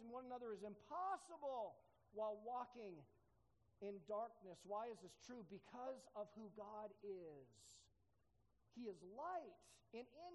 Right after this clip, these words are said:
Him is no darkness at all. And, and that refers to God's moral and ethical qualities and standards, as well as the God who reveals His morals and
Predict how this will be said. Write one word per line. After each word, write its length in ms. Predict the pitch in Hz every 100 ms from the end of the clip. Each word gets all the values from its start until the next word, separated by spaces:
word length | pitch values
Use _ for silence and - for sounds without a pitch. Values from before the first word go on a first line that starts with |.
| 285
Him 160 | 269 220
is 140 | 190 208
no 480 | 226 302 330 262 185
darkness 540 | 294 302 294 220 185 -
at 260 | 285 285 233 -
all. 580 | 285 330 311 233 170 117 - - - - - - - - - - 269
And, 100 | 285 269
and 80 |
that 160 | 285 339 285
refers 340 | - 294 320 -
to 60 | 220
God's 320 | 277 277 208
moral 720 | 226 220 226 277 339 339 269
and 120 | 247 -
ethical 600 | 320 339 320 269 233 190 - -
qualities 720 | - 240 254 330 339 269 214 196
and 80 | 196 -
standards, 480 | - 294 349 349 208
as 160 | 208
well 240 | 202 254 339
as 80 | 233
the 80 | 240
God 320 | 208 269 320
who 80 | 233
reveals 640 | 233 233 175 269 370 392 -
His 160 | 277
morals 560 | 226 262 277 269 240 226
and 160 | 220